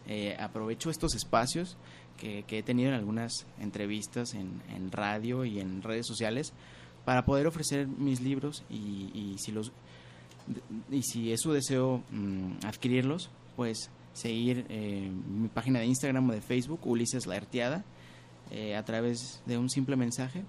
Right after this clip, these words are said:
pues pueden conseguirlos. Y también aprovechar este espacio para, bueno, ofrecer mi trabajo a, a, para colaborar con cualquiera editorial, ya sea local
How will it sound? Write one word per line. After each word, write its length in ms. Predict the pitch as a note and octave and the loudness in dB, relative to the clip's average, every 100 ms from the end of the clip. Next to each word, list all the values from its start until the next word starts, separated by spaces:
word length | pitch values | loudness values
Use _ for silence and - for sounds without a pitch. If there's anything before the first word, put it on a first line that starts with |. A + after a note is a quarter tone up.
| - | -10
pues 120 | B2 | -12
pueden 320 | - A#2 A#2 | -2 0 0
conseguirlos. 720 | A2+ A2 A2+ C3 D#3+ D#3 D#3 - - - - | -2 -4 -2 0 0 -2 -6 -12 -18 -18 -8
Y 120 | - | -4
también 380 | C#3 D3 C#3+ D3 | 0 4 6 6
aprovechar 440 | C#3+ B2 A#2 - A#2 | 4 2 0 0 -4
este 180 | - | -4
espacio 420 | B2+ - B2 - C3+ | -8 -4 -4 -2 -6
para, 520 | - G#2+ G2 G#2 F#2+ - - - - - - | -4 -4 -4 -8 -12 -14 -14 -16 -18 -18 -10
bueno, 220 | - F#2 G#2 - - - - | -8 -6 -8 -16 -20 -16 -8
ofrecer 420 | A2 A#2+ A2+ A#2 | -4 -2 2 4
mi 120 | B2 | 4
trabajo 600 | C3 A#2+ A2+ A2+ D3+ D3 - | 4 2 2 0 -4 -8 -8
a, 380 | A2+ G2+ G2+ | -8 -8 -10
a, 40 | G#2 - - - - - - | -12 -14 -20 -20 -18 -20 -10
para 460 | G#2+ G2+ F#2+ F2+ F2+ | -6 -4 -4 -6 -4
colaborar 500 | A2+ A2 G2+ G2+ C3 | 0 2 2 0 0
con 120 | E3 | -2
cualquiera 380 | C3+ A#2+ B2 A#2 | 0 0 0 -2
editorial, 380 | B2+ A#2+ A2 A#2 | -2 -2 -2 0
ya 80 | A#2+ | 0
sea 140 | B2 | 4
local 500 | B2 A2+ - A2 B2+ | 6 6 2 -2 -2